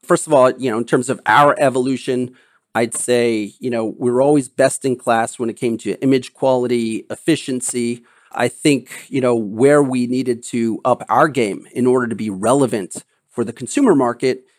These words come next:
is to be able to work on form factor and also to be able to push hard on manufacturing and being able to get to consumer price points. I think in parallel, we've seen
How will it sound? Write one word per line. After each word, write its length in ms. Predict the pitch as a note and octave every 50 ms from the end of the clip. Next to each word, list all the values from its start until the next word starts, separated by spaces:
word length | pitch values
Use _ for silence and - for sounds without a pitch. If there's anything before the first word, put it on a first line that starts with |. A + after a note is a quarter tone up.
| _ _
is 180 | - C#3 C3 -
to 100 | - -
be 100 | C#3 C#3+
able 140 | C#3 B2+ B2+
to 100 | - C3+
work 220 | B2 B2+ B2+ B2+
on 120 | A#2+ A#2 A2+
form 300 | - - D#3+ D#3 D3+ D3
factor 460 | - D3 C#3+ - - - D#3+ D#3+ D#3+ - _ _ _ _ _ -
and 320 | C#3+ C3+ C3+ C3+ C3+ B2+ B2+
also 280 | C3 B2+ - - C3
to 120 | B2+ - B2+
be 100 | B2+ B2+
able 200 | B2 A#2+ A#2+ A#2+
to 260 | - - C3 A#2 A2
push 280 | - - D3 B2+ -
hard 200 | - - C3+ B2+
on 140 | B2 A#2 A#2
manufacturing 920 | A2+ A2+ A2+ A2+ G#2+ - - B2+ B2 B2 - - C#3 B2 A#2+ A#2 A#2 A2+ - _ _ _ _
and 80 | A#2 A#2
being 160 | C3 A#2+ A#2+
able 160 | B2 A2+ A#2+
to 100 | A2+ -
get 200 | A2 A#2 A#2 A#2
to 200 | - - A#2+ A2
consumer 640 | A2+ - A#2+ G#2+ - - C3+ B2 A2+ A2+ G#2+ G2+ G#2+
price 280 | - - - A#2+ A2 -
points. 460 | - - - - - - - - - _ _ _ _ _ _ -
I 60 | B2
think 240 | - - D#3+ C3 -
in 100 | A2+ -
parallel, 640 | - - - D3 D#3+ E3 D#3 D3+ C#3+ C3 B2 A#2+
we've 200 | A#2+ A#2+ A2+ -
seen 600 | - - - - E3 D#3+ D#3 D3 C#3 B2+ B2 A#2+